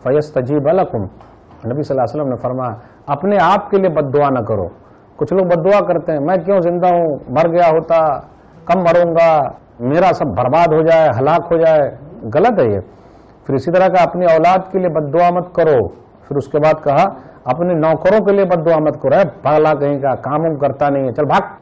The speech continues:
شیطان کہیں کا، ہلاک ہو جا، برباد، تجھے نوکری نہ ملے، وہ تو میں کیسے رکھ-، رکھا ہوں، الو کا پٹھا کہیں کا،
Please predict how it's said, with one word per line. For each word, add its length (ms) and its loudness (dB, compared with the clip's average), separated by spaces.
شیطان 440 0
کہیں 200 -2
کا، 180 -2
ہلاک 320 0
ہو 40 2
جا، 160 2
برباد، 380 0
تجھے 260 2
نوکری 400 0
نہ 120 0
ملے، 280 0
وہ 60 -4
تو 140 0
میں 140 0
کیسے 320 2
رکھ-، 360 -4
رکھا 280 -4
ہوں، 180 -2
الو 300 2
کا 160 2
پٹھا 300 -2
کہیں 220 -2
کا، 220 -2